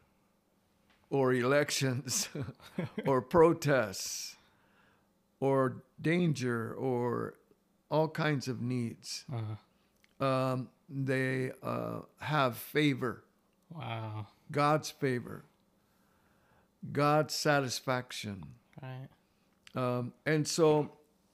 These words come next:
Speaker 1: there were professional mourners in the Middle East. They used to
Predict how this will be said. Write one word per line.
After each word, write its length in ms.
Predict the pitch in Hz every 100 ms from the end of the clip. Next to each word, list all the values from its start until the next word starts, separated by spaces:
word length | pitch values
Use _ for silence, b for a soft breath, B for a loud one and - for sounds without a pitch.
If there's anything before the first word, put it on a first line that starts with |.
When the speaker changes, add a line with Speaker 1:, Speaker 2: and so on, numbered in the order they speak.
| _ b b b b b b b b b _ _ _
Speaker 1:
there 220 | 135 214 240
were 320 | 226 202 180
professional 1000 | - 165 131 - 208 233 - 208 175 143
mourners 640 | 131 143 175 160 131 120
in 140 | 131 127
the 80 | 127
Middle 340 | 143 139 131
East. 300 | 139 127 -
They 100 | 147
used 380 | 202 220 214 -
to 200 | 143